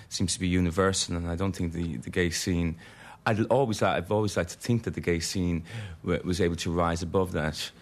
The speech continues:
especially when it, it was, uh, um, socially and politically entrenched and, and, uh, under siege in a way. But, uh, if you look around now, I, I think it's,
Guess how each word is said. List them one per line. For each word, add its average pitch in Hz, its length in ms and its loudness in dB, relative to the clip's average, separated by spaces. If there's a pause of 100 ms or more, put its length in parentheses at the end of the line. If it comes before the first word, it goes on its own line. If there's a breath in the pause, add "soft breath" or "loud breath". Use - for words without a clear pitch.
(360 loud breath)
especially 95 520 0
when 85 380 2
it, - 360 -4
it 85 240 -6
was, 87 220 0
uh, 52 320 -4
um, 78 400 0 (280 loud breath)
socially 90 600 2
and 82 160 -2
politically 87 840 -2
entrenched 90 960 -2 (460 loud breath)
and, 82 320 2
and, 80 440 -2
uh, 87 240 2
under 87 200 2
siege 101 480 0
in 90 80 2
a 80 40 2
way. 78 380 0
But, - 320 -6
uh, 80 320 -6
if - 140 -10
you 117 80 -4
look 139 180 -6
around 85 480 -2
now, 85 400 -2
I, 85 60 -4
I - 280 -6
think - 300 -12
it's, - 340 -12